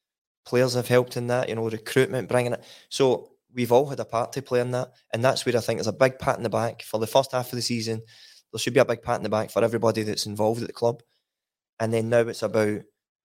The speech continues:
this next half of the season gives us so much to look forward to. And I think that's the key, you know, I, I, I said just previously talking about the, the playoffs, that feeling in the playoffs.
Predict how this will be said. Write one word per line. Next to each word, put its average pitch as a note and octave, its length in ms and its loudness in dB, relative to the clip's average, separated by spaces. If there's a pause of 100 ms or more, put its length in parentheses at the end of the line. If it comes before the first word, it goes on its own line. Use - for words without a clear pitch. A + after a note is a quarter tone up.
(120)
this A2 200 -2
next A#2 260 0
half A#2 220 0
of G#2+ 60 -4
the G#2+ 60 -4
season G#2+ 520 -4 (800)
gives C3+ 220 0
us C3+ 100 -2
so A#2 160 0
much G#2+ 220 -2
to G#2+ 80 -2
look A2+ 120 -2
forward B2 320 2
to. A2 140 -8 (320)
And A#2 100 0
I A2+ 40 2
think C#3 240 0
that's A2+ 200 -6
the A#2 80 -16
key, B2+ 160 -6
you A#2 120 -2
know, A2 240 -2 (460)
I, A2 60 -2
I, - 240 -8 (160)
I B2 40 -8
said A#2+ 320 0 (420)
just - 160 -10
previously A2 380 -2
talking G#2+ 340 -4
about G#2+ 260 -2
the, G#2 280 -4 (540)
the G#2+ 80 -10
playoffs, A2+ 580 4 (340)
that A#2 240 -2
feeling B2 360 2
in A2+ 80 -4
the A2+ 80 -4
playoffs. A#2+ 520 0